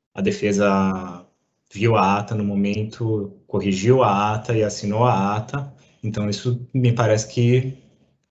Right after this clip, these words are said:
deveria ter sido trazido naquele momento. É, enfim, só queria deixar essa surpresa registrada, porque me parece que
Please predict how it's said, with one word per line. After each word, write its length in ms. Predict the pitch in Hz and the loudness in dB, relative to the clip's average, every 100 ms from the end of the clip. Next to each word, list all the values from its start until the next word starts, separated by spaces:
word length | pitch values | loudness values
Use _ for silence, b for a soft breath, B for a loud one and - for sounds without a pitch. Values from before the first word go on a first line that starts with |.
| - | 4
deveria 320 | 123 117 117 | 6 6 4
ter 120 | 123 | 2
sido 240 | 117 120 | 0 -2
trazido 360 | - 127 117 120 | 2 2 4 4
naquele 360 | 127 123 131 135 | 4 2 2 0
momento. 580 | 170 190 110 - - - _ _ b b b | 4 4 4 0 -6 -18 _ _ b b b
É, 800 | - 104 107 107 107 104 101 101 104 | -4 0 0 0 0 0 0 -2 -4
enfim, 460 | 104 - 92 - - _ _ _ _ _ - | -6 -4 -4 -6 -16 _ _ _ _ _ -12
só 120 | 104 | -10
queria 220 | - 107 | -4 -2
deixar 380 | 101 107 - 107 | 2 2 4 2
essa 600 | 104 - 107 104 95 95 - _ _ | 2 2 2 2 -2 -8 -16 _ _
surpresa 800 | - 98 98 101 98 101 95 95 - - | -6 -4 0 0 0 0 -2 -6 -16 -16
registrada, 840 | 107 104 107 101 110 107 117 135 131 B B B _ | -4 -2 -2 -2 0 2 2 -2 -4 B B B _
porque 460 | 123 120 127 120 | -4 0 2 4
me 160 | 120 123 | 2 -2
parece 400 | 123 120 117 117 | 0 2 2 -2
que 460 | - 127 127 135 | 0 0 0 -4